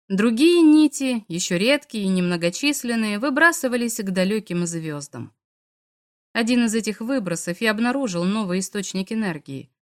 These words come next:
относительно близкий, перемещающийся в пустом пространстве.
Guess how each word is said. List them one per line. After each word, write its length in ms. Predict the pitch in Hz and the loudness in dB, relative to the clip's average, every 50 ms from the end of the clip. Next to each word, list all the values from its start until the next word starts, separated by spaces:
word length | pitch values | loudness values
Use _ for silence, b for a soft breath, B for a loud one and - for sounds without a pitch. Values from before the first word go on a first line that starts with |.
| _ _ _ _ _ _ _ | _ _ _ _ _ _ _
относительно 680 | - 311 302 - 320 294 - 302 277 - 277 277 269 269 | -10 -8 0 2 0 2 2 -4 -4 -2 0 2 2 0
близкий, 680 | 240 269 294 349 330 - - - - 156 135 - _ _ _ _ _ _ _ _ - | 0 0 2 2 2 0 -2 -8 -12 -14 -16 -16 _ _ _ _ _ _ _ _ -4
перемещающийся 1000 | 226 220 214 214 208 208 - - 269 262 247 208 185 180 - - 160 - - 170 | -2 0 0 0 0 0 -2 -2 0 0 0 0 -2 -4 -4 -6 -8 -6 -8 -10
в 100 | - _ | -10 _
пустом 480 | - 226 - - - - 208 190 180 | -10 -10 -8 -8 -8 -4 -2 -2 -2
пространстве. 840 | 175 190 190 - - - 208 202 180 151 139 - - - 139 120 - | -2 -4 -6 -8 -8 -10 -6 -6 -6 -6 -6 -10 -14 -16 -20 -20 -20